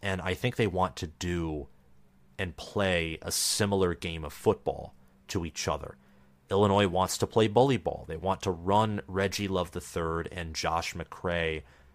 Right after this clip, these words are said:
and use Luke Altmyer situationally. I've watched Illinois,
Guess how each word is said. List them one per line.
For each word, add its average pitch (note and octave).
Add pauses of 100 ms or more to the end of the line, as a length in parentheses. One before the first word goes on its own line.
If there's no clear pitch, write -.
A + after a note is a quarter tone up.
(100)
and F#2+
use G2+
Luke G#2
Altmyer F2
situationally. E2+
I've A#2 (420)
watched B2+
Illinois, F#2+